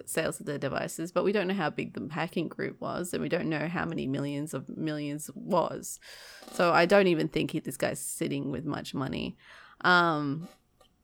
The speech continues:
I'm curious if this is going to kind of then start branching off to the other, like, sectors. Like, we see a lot of people hacking in first-person shooters, and it's a big issue.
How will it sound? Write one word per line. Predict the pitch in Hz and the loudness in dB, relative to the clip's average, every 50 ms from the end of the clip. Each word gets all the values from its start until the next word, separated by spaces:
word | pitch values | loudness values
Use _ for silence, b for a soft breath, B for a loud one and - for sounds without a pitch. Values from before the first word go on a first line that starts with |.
| - | 6
I'm | 208 240 | 8 8
curious | 233 - 311 302 320 339 381 415 - - - - - | 8 6 6 6 6 6 6 4 2 -2 -4 -4 2
if | - 208 233 233 - | 4 4 4 6 4
this | - 214 226 - - | 4 2 4 2 0
is | 214 208 | -2 2
going | - 196 190 175 175 180 185 | 4 6 6 6 6 4 0
to | - - 185 | 0 -2 -2
kind | 180 - 202 180 180 180 | 0 0 2 2 4 4
of | 185 175 | 4 4
then | 165 165 170 175 180 | 4 2 0 0 2
start | - 190 170 165 - | 4 4 4 4 4
branching | - 165 170 170 180 - - 170 165 165 | 4 2 2 2 2 0 0 0 2 4
off | 165 170 175 - - - - - - - | 4 4 2 0 -6 -16 -18 -18 -16 -10
to | - - - 190 170 165 165 165 165 - | -6 -2 0 2 2 4 2 2 0 0
the | - 160 127 | 0 4 6
other, | 151 170 175 185 180 180 175 190 170 175 - - - | 6 6 6 6 6 6 6 4 4 2 0 0 0
like, | 165 160 151 143 - | 2 2 2 2 0
sectors. | - - 175 180 - - - 175 175 170 160 160 - - | 0 0 0 0 -2 -2 -2 0 0 0 0 -2 -2 0
Like, | 165 160 160 - | 0 0 0 -2
we | - 170 170 | -2 -2 0
see | 165 - - 170 165 170 | 0 0 0 0 0 2
a | 170 | 2
lot | 165 165 165 165 | 4 4 4 4
of | 175 - | 2 2
people | - 170 - 160 165 | 0 -2 0 0 -2
hacking | 170 170 175 165 175 - - 170 165 165 165 | 0 0 0 0 0 0 -2 -2 0 0 0
in | 165 165 175 | -2 -4 -2
first-person | - 170 170 170 - - 170 131 - 165 165 | 0 0 0 0 -2 -2 -2 -2 -2 -4 -6
shooters, | - - - 170 170 175 170 170 165 | -4 -2 0 0 2 2 0 0 0
and | 165 160 | -2 -2
it's | 170 - | -2 -4
a | 170 | -6
big | 156 - 170 160 160 | -4 -2 -2 0 0
issue. | 160 165 175 - - 190 185 190 190 | 0 -2 -2 0 0 2 2 2 2